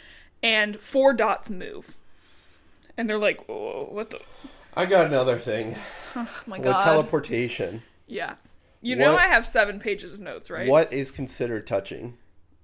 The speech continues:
Speaker 1: I'm not
Speaker 2: So,
Speaker 1: touching you.
Speaker 2: if I'm in the air, how much of the air gets
Speaker 1: Air doesn't
Speaker 2: transported with
Speaker 1: count.
Speaker 2: me? So, like, but it's touching, the air's touching me.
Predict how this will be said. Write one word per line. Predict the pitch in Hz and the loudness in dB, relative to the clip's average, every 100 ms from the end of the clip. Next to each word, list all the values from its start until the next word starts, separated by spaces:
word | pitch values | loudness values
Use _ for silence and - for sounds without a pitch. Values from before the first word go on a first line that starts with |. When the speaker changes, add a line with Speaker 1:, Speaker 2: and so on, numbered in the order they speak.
| - _ _ _ - | -20 _ _ _ -4
Speaker 1:
I'm | 254 | 4
not | 233 226 | 6 6
Speaker 2:
So, | 214 | 4
Speaker 1:
touching | - 339 330 | 0 -2 -8
you. | 311 294 285 269 269 262 262 | -6 -4 -4 -2 -2 -4 -2
Speaker 2:
if | 131 262 | -2 -2
I'm | - 131 139 165 160 | 0 2 4 2 0
in | 131 139 | -2 -2
the | 151 - | -2 -2
air, | 113 98 80 117 - - _ - _ | -2 -2 -4 -10 -14 -20 _ -20 _
how | - 135 | -4 -2
much | 135 135 127 - - | 2 0 0 -6 -4
of | 120 113 | -4 -2
the | 104 - | -6 0
air | 113 104 95 - _ | 2 2 0 -6 _
gets | 113 101 - - - _ - | -4 -4 -6 -12 -14 _ 0
Speaker 1:
Air | 247 247 | 2 2
doesn't | 107 104 98 | 2 -2 -2
Speaker 2:
transported | |
with | 95 | -4
Speaker 1:
count. | 147 | -6
Speaker 2:
me? | - - - - - - _ - _ - _ _ - - - - - - - | -10 -14 -20 -20 -20 -20 _ -20 _ -20 _ _ -20 -20 -18 -14 -16 -16 -18
So, | - 143 123 | 2 6 6
like, | 127 117 107 - - - - - - - | 4 2 -2 -12 -20 -20 -20 -20 -4 2
but | 147 | 2
it's | 143 - | 2 -4
touching, | - 233 - 113 | -2 -2 -2 -4
the | 127 - | -2 0
air's | 151 196 202 | 0 0 0
touching | - - 127 98 | -4 -4 -4 -6
me. | - 113 | -10 -16